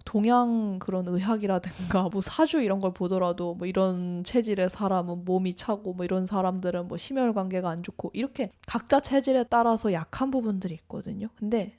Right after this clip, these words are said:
내가 어디가 약한지를 알아야 일찍이 대비를 하고 그런 부분을 신경을 쓸 수 있으니까요. 건강검진을 하라는 이야기일 수도 <laughs> 있겠네요. 만약에 내가 대인관계라든가 집중이라든가 이런 것에 어려움을 느끼면 정말로 정신과에서 그걸 진단을 받아보는 것도 방법이고요.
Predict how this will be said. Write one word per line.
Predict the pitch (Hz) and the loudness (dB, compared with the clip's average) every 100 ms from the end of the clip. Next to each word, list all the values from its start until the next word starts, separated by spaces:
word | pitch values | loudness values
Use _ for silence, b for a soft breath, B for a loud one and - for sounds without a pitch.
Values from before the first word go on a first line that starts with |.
| _ | _
내가 | 202 254 294 | 2 6 8
어디가 | 240 202 | 8 2
약한지를 | 180 - 208 190 190 | -4 -4 -4 -2 -2
알아야 | 175 165 175 185 - | -4 -4 -4 -6 -8
일찍이 | - 277 - 277 247 | -6 -4 -4 -4 -4
대비를 | - 185 196 185 | -4 -4 -4 -4
하고 | 185 220 | -4 -4
그런 | 214 - 208 | -4 -2 0
부분을 | 208 202 196 190 | 0 -2 -4 -4
신경을 | 185 254 277 262 220 | -4 -4 -2 0 0
쓸 | - 233 | -2 -4
수 | - | -4
있으니까요. | 202 - 175 - 180 180 B B B | -8 -6 -6 -6 -6 -8 B B B
건강검진을 | - 214 208 202 202 185 185 180 175 175 | -6 0 2 2 2 0 0 0 0 -4
하라는 | 175 - 277 302 285 | -4 0 2 2 2
이야기일 | 208 202 196 196 196 | 4 2 0 -2 -2
수도 | 190 - 214 | -2 -4 -4
<laughs> | |
있겠네요. | - - 208 185 190 185 B B B B | -4 -2 -2 2 2 0 B B B B
만약에 | 214 220 233 214 | 0 4 4 4
내가 | 180 180 180 175 175 - | 2 4 4 2 -2 0
대인관계라든가 | 202 214 220 208 196 190 185 180 180 180 180 180 | 6 6 6 4 4 2 2 0 -2 -4 -4 -6
집중이라든가 | - - 214 202 196 185 180 180 | -6 -6 -2 0 2 0 -2 -4
이런 | 180 220 226 | 2 2 4
것에 | 220 214 214 | 4 4 0
어려움을 | 196 190 208 208 202 | 2 4 4 4 0
느끼면 | 185 - 185 185 185 180 | -4 -4 -4 0 0 -2
정말로 | 190 - 190 190 | -6 -2 0 0
정신과에서 | 180 180 190 202 196 185 180 202 196 180 | 0 0 0 0 0 0 4 4 4 0
그걸 | - 190 | -4 -2
진단을 | 180 - 202 247 254 | 0 0 4 6 6
받아보는 | 226 208 196 190 185 | 4 2 0 -2 -2
것도 | 185 175 180 | -2 -4 -6
방법이고요. | - 170 175 190 175 175 - 175 | -6 -6 0 0 -2 -10 -8 -8